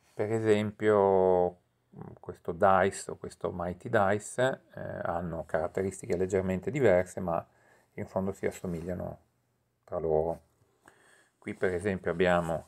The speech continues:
i vari tipi di dadi, quindi da venti, eh, l'icosaedro, da dodici, il pentadodecaedro,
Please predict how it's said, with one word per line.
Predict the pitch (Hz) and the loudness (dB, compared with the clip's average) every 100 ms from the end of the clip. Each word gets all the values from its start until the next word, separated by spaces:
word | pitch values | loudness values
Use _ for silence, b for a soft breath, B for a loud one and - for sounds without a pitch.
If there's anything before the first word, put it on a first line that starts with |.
| - | -10
i | |
vari | 82 87 85 | -4 -2 -4
tipi | 82 - | -10 -10
di | 85 | 0
dadi, | 107 110 107 113 | 4 4 4 -2
quindi | 107 71 71 | -8 -10 -4
da | 78 | 0
venti, | 101 98 98 - 98 | 2 0 -4 -6 -6
eh, | 95 _ _ _ _ _ _ _ - | -6 _ _ _ _ _ _ _ -20
l'icosaedro, | - - 76 85 87 92 82 87 | -20 -14 -10 -4 0 0 -2 -4
da | 76 | -6
dodici, | 76 95 92 95 - | 2 4 4 0 -10
il | 90 | -10
pentadodecaedro, | - 80 - - 78 78 104 101 90 80 90 90 | -8 -8 -6 -8 -10 -2 2 2 2 0 -2 -2